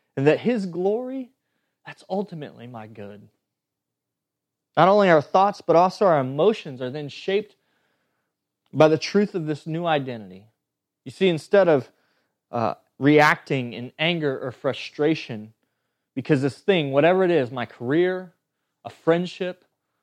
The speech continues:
my parenting, right, this hobby that I have,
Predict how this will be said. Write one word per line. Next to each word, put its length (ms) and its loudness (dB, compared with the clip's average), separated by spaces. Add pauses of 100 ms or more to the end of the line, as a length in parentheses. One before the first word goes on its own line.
(260)
my 100 -8
parenting, 840 -6 (800)
right, 180 2
this 140 -14
hobby 380 0
that 120 0
I 100 4
have, 520 0